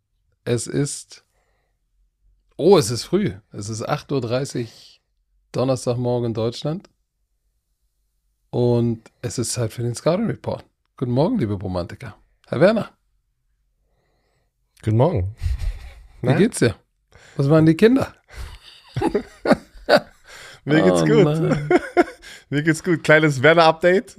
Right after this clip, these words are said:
Speaker 2: Ich weiß gar nicht, wo wir stehen geblieben sind. Ähm, ich glaub, seit dem letzten Podcast war ich mit meiner ältesten Tochter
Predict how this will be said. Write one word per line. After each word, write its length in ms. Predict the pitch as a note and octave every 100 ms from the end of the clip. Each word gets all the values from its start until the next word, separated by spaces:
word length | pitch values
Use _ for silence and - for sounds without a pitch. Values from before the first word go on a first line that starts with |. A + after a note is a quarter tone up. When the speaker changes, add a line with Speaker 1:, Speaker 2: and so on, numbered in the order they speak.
| -
Speaker 2:
Ich 120 | A#2+
weiß 180 | C#3 -
gar 140 | C3
nicht, 120 | C3
wo 80 | B2+
wir 80 | A#2+
stehen 220 | - D#3
geblieben 240 | D#3 D#3
sind. 320 | D3+ E3 F#3 -
Ähm, 460 | A#2+ A#2 A2+ A2+ G#2+ _ _ _ _ _
ich 180 | - G2+
glaub, 200 | B2 C3
seit 220 | A#2 C#3
dem 100 | D#3
letzten 260 | C3+ C#3 A#2+
Podcast 600 | - D3+ - D#3 E3 -
war 180 | G#2 C3+
ich 60 |
mit 100 | B2+
meiner 160 | A#2 A#2
ältesten 360 | A2 C#3 C3+ -
Tochter 580 | B2+ C3 C3 B2 B2